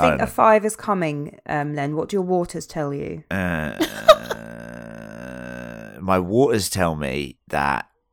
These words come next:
Speaker 1: it's not coming.
Speaker 2: Yeah, see?
Speaker 1: It's not coming.
Speaker 2: Lucy the Frog knows.
Speaker 1: Um,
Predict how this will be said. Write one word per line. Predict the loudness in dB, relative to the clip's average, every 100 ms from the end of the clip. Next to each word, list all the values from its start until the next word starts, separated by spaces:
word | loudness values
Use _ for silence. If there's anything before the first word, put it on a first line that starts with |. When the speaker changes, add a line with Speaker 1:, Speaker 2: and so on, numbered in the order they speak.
| _ _ _ _ _ _ _ _
Speaker 1:
it's | -6 -4 -2
not | -2 0
coming. | 0 0 -2 -6 _ _ _
Speaker 2:
Yeah, | -12 -12 -12
see? | -10 -8 -8
Speaker 1:
It's | -8 -2
not | -2 0
coming. | 0 2 2
Speaker 2:
Lucy | 2 0
the | -2
Frog | 2 4 4
knows. | 2 0 4
Speaker 1:
Um, | 6 6 4 2